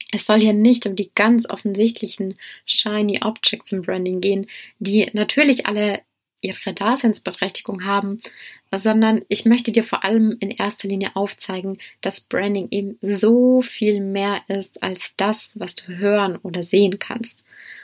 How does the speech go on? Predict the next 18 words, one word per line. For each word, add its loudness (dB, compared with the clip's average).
Und -2
ja, 6
genau -4
deshalb -2
gibt -8
es -2
diesen -4
Podcast. -4
Ich -4
bin 2
mir 6
sicher, 4
den -2
Teil 2
mit -2
den 2
Deko-Elementen, 0
also -2